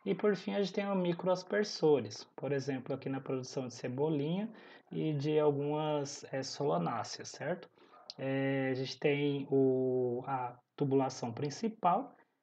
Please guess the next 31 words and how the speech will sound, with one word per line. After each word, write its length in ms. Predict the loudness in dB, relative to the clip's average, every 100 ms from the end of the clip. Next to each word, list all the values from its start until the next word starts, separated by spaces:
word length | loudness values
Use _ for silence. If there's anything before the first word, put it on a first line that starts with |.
| -8
e 220 | 0 0
aqui 580 | 0 -2 -2 0 0 0 0
temos 520 | 2 2 0 -2 -4
os 320 | -2 0 4
orifícios 920 | 4 4 0 0 0 0 -2 -2 -2
onde 460 | -2 0 0 -2 -4
tem 260 | -4 -2 0
o 40 |
engate, 640 | 0 0 0 0 -4 -12 -8
que 80 | -4
a 40 |
gente 240 | -2 -4 -4
coloca 560 | -2 2 2 2 -4
os 200 | -4 -4
microaspersores, 1400 | -2 -2 -2 -2 0 0 -4 -6 -6 -4 0 0 0 -6 -6
a 60 | -4
mangueirinha 380 | 0 0 0 -2
dos 100 | -2
microaspersores, 1040 | -2 -2 -4 -4 -6 -6 -4 -6 -6 -12 -20 -20 -20 -20 -8 0
e 80 |
aí 460 | 2 4 4 4 4
a 180 | 2 0
gente 240 | -2 -2
dimensiona 800 | -2 -2 -2 -2 0 0 0 0
aqui, 600 | -4 -4 0 2 2 0 -12 _ _ -6
é, 640 | -4 -2 -2 -2 -2 0
o 40 | 0
espaçamento 920 | -2 -4 -4 -4 -2 -2 -2 -4 -2
entre 300 | -2 -2 2
eles 540 | 2 4 2 0 -4
pra 520 | -8 -2 2 4 2